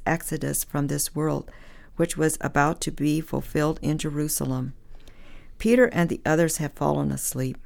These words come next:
When they woke up, they saw Jesus' glory and the two men standing with him.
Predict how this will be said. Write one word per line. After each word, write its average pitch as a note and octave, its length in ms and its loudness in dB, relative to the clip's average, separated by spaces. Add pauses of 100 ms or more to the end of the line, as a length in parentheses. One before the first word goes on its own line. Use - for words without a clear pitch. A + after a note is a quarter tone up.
(440)
When A#2+ 100 -4
they B2 120 -2
woke B2+ 300 -2
up, G3+ 280 0 (480)
they A#3 120 2
saw D#3+ 220 2
Jesus' D#3+ 520 0
glory D3 720 0
and C#3+ 140 -2
the C#3 60 -2
two G3+ 280 -2
men D#3+ 380 0
standing D#3 760 -2
with C#3+ 220 -2
him. B2+ 320 -4